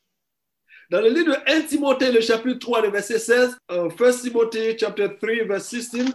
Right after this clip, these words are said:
un Timothée trois seize, il est dit, « Et sans contredit, le mystère de la piété est grand. »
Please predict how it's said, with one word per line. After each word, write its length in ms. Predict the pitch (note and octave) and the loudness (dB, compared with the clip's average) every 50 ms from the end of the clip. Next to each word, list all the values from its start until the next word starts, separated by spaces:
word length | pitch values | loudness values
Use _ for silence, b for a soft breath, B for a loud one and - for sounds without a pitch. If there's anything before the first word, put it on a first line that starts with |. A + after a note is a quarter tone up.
| - - | -2 2
un 100 | A3 A3+ | 2 2
Timothée 500 | A3+ A#3 A#3+ A3 G#3+ G#3+ G#3+ A3+ G3+ F#3+ | 2 2 2 2 2 2 4 2 2 2
trois 340 | F#3+ - G#3 G#3+ A3 G3 F3 | 0 0 2 2 4 4 2
seize, 560 | - - - G#3 A3 A3+ B3 B3+ B3 B3 - - b b b b | -2 -2 0 0 4 4 4 4 4 0 -6 -16 b b b b
il 120 | F3+ G3 A3 | 2 4 4
est 120 | G#3+ G#3 | 4 4
dit, « 420 | G3+ B3 C4 C#4 D4+ E4+ F4 - - _ _ - - | 4 4 4 4 4 2 0 -4 -14 _ _ -6 0
Et 160 | A3+ A3 A3 - A3 | 2 2 2 2 -4
sans 300 | G#3+ - D#4 F4 F4 C4+ | -2 0 0 2 2 4
contredit, 680 | B3+ A#3 A3+ A3+ A3+ A3+ A3+ G#3 B3 C4 C#4 C#4+ C#4 | 4 4 4 6 4 4 4 6 6 6 6 4 4
le 160 | B3 G#3+ G3 | 4 2 2
mystère 760 | F#3+ G3+ G#3 A3+ C4 B3 B3+ - - C4+ C4 A#3+ G#3+ F3 D3 C#3 | 2 2 0 0 0 0 0 2 4 6 6 6 6 4 2 0
de 100 | - F3+ | 0 0
la 140 | G3 G3 G3+ | 2 0 0
piété 420 | - - - A3 A3+ A#3 A#3 B3+ | -2 -4 -4 -2 -2 0 2 0
est 260 | B3+ B3+ G#3+ G3 E3+ | 0 2 2 2 2
grand. » 240 | D#3+ F3+ F3 D3 A#2 | 2 2 2 0 0